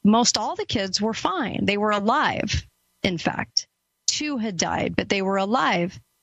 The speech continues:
But then, by a half an hour later, all of them had died that were in the hospital. And I just found that to be really, really strange. I've just never seen so many,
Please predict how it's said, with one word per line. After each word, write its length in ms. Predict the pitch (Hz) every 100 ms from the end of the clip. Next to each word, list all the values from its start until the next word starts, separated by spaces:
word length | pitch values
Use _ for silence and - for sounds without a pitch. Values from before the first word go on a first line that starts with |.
| _ _ -
But 140 | 254 220
then, 640 | 196 320 381 208 220 254 - _ _ _ _ _ _ _ _ -
by 120 | 240
a 80 | 247
half 300 | 233 294 -
an 80 | 294
hour 240 | 247 220
later, 640 | 220 311 359 208 175 185 208 _ _
all 220 | 285 339 330
of 100 | 190
them 160 | 180
had 120 | 170
died 440 | 151 262 - 233 - _ _ _ 208
that 100 | 202
were 100 | 208
in 80 |
the 80 | 226
hospital. 680 | 277 392 - - 175 170 - -
And 160 | 220
I 80 | 226
just 240 | 226 311 -
found 240 | 220 214
that 160 | 208 -
to 100 | 180
be 220 | 180 180
really, 400 | 170 180 185 190
really 280 | 175 170 175
strange. 640 | - 269 302 254 190 - -
I've 300 | 196 175 190
just 380 | - 190 170
never 260 | 185 185 208
seen 380 | - 202 190 190
so 240 | - 185
many, 400 | 185 196 196 196